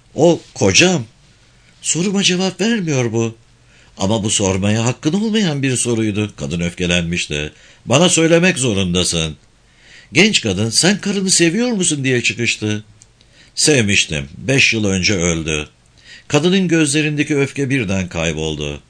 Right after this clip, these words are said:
"Oh, bağışla, bilmiyordum." "Unut bunu, sorduğumu da unut." "Evet, en iyisi bu." Bu yüzden tatsız bir tartışma çıkacaktı. Yüzüklü eli hala erkeğe doğru uzanmış, aralarındaki dökülmüş yumuşak yaprakların üstünde duruyordu.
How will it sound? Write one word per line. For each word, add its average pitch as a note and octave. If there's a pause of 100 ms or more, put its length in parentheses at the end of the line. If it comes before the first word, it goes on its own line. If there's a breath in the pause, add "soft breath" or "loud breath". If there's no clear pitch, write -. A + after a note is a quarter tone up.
(320 soft breath)
"Oh, A#2+ (120)
bağışla, C#3
bilmiyordum." A#2 (500 soft breath)
"Unut D#3
bunu, D2
sorduğumu A2
da E2+
unut." D#2 (640 loud breath)
"Evet, D#3+
en A3
iyisi D#3
bu." A2 (520 soft breath)
Bu A#3
yüzden D3+
tatsız E3+
bir D3
tartışma C#3+
çıkacaktı. A#2 (520 loud breath)
Yüzüklü E3+
eli F2+
hala E3
erkeğe D3+
doğru F2+
uzanmış, D#2
aralarındaki C#3+
dökülmüş C#3
yumuşak C3+
yaprakların B2
üstünde G#2+
duruyordu. E2